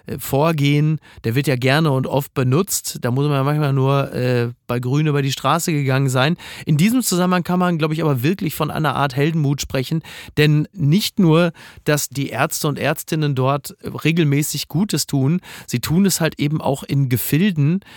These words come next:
äh, die man auch mit, also selbst, selbst als Geldgieriger und Goldrauschender nicht reingehen würde. Und sie tun es halt einfach nur wirklich im Interesse von Menschen, die, die Hilfe brauchen.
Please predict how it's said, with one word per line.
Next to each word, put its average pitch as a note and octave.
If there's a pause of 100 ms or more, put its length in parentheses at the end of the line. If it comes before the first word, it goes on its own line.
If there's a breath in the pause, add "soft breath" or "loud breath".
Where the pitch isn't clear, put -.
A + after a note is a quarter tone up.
(260 loud breath)
äh, C#3
die C#3
man D#3
auch C#3+
mit, D3 (420)
also C3+
selbst, D3+
selbst D3
als C#3
Geldgieriger D3+
und C#3+
Goldrauschender C#3+
nicht C3
reingehen C3
würde. B2+ (260 loud breath)
Und C3+
sie E3
tun F#3
es -
halt E3+
einfach D3+
nur C3+
wirklich F3+ (300 loud breath)
im D3+
Interesse D3+
von C#3
Menschen, D3
die, C#3
die B2
Hilfe D3
brauchen. A#2